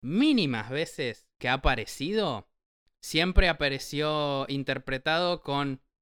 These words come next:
la cara de Stan Lee o la cara de, eh, Jack Kirby, que es otro de los creadores muy, muy importantes que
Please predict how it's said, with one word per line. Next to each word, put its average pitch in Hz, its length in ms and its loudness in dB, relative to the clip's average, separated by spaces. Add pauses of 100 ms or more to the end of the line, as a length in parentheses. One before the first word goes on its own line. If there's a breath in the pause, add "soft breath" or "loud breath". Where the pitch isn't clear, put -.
(160)
la 117 160 -2
cara 143 140 2
de 131 60 0
Stan 120 280 -6
Lee 170 300 0 (420)
o 120 120 -2
la 110 160 0
cara 135 320 2
de, 135 340 -2 (420)
eh, 107 1160 -4 (260)
Jack - 320 -2
Kirby, 151 640 0
que 113 80 -6
es - 220 -10
otro 123 320 -2
de 107 80 -2
los 110 100 -6
creadores 117 480 -6
muy, 143 580 -4
muy 160 520 2
importantes 110 640 -6
que 95 240 -18